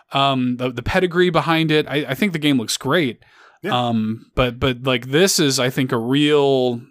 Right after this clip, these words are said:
Speaker 1: like, kind of like, "All right, like, no, I'm not moving. You know, we're here." So I, I like that a lot.
Speaker 2: It's like, "You got four-player co-op? We got four-player co-op.
Speaker 1: <laughs>
Speaker 2: Matter
Speaker 1: Yeah,
Speaker 2: of fact,
Speaker 1: like
Speaker 2: son, we got a battle mode." Ugh.
Speaker 1: I like it.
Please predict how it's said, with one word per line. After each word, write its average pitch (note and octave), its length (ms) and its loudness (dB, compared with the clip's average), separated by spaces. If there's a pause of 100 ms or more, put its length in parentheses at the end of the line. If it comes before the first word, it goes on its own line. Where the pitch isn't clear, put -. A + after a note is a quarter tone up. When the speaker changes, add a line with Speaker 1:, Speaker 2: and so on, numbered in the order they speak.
(100)
Speaker 1:
like, A#2+ 420 -2
kind C3+ 220 -2
of B2+ 80 -6
like, A#2+ 160 -2
"All F#3+ 160 2
right, B3+ 220 0
like, F#3+ 220 0
no, C#4 180 2
I'm D#3+ 140 0
not C4+ 180 2
moving. F3 420 0 (160)
You D#3 160 -2
know, D#3+ 160 4
we're F#3 200 2
here." A#3 400 0 (520)
So B2 440 -2
I, C#3+ 180 -2
I B2+ 140 -6
like G#3+ 240 2
that G#3 100 4
a F#3 60 2
lot. C#3 260 0 (380)
Speaker 2:
It's - 80 -8
like, D#3 180 -2
"You D#3 120 -8
got G#3 220 0
four-player A#3 440 2
co-op? C4+ 420 0
We E4+ 160 4
got - 240 -2
four-player E3+ 520 0
co-op. C#3+ 500 -2
Speaker 1:
<laughs> F3+ 220 2
Speaker 2:
Matter - 200 2
Speaker 1:
Yeah, - 80 2
Speaker 2:
of D#4+ 60 2
fact, C#3+ 240 2
Speaker 1:
like F#3+ 140 4
Speaker 2:
son, A3+ 180 -2 (400)
we D#4+ 200 4
got B3+ 200 0
a - 20 0
battle D4+ 400 2
mode." F#3 360 2 (220)
Ugh. G3 680 4 (460)
Speaker 1:
I D3 120 0
like G#3 320 2
it. F3 240 0